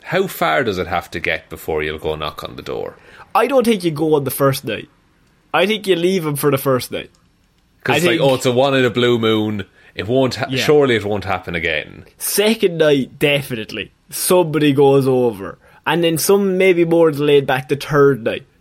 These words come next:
Speaker 2: They might head over and be like, "What the fuck is going on here, lad? This is Fix You for the fifteenth time."
Speaker 1: Yeah. With, is, is every-, like, legitimately, is everything okay?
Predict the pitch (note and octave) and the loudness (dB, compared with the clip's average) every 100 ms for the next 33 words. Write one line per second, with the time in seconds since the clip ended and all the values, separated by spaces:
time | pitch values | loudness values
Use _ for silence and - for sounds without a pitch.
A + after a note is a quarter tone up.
0 | _ - D3 C#3+ C#3+ D3 D#3 C#3 C#3 C3+ | _ 2 2 4 2 2 2 2 4 2
1 | B2+ B2+ B2+ A#2+ D3+ E3+ - A2 - C#3+ | 2 0 2 2 2 0 -4 -8 -2 -2
2 | C3+ B2 C3 B2 B2+ C3+ B2+ A2+ G2 D#3 | 0 -2 -2 -2 0 0 0 -2 -6 -6
3 | E3 C#3 - E3 - D3 C3+ A#2+ A2 C#3+ | -6 -4 -2 -2 0 2 2 -2 -2 -2
4 | C3+ C3+ B2+ A#2+ C#3+ B2 G2 - - - | 0 -2 -4 0 0 0 -2 -12 -20 -20
5 | _ - A#2+ G2+ - - _ _ A#2+ - | _ -2 0 0 -2 -8 _ _ -6 -4
6 | A#2+ - A#2+ D3 C#3+ - C#3 C#3 B2+ D3 | -4 -2 -2 0 0 -2 -2 0 2 0
7 | C#3 D#3+ B2+ G#2+ G2+ F#2+ G#2 A#2 G#2+ G#2+ | 2 0 0 -2 -2 -2 -2 -2 0 -2
8 | G#2 G2 F#2 E2 F#2+ D#2 - | -2 0 0 0 -4 -6 -6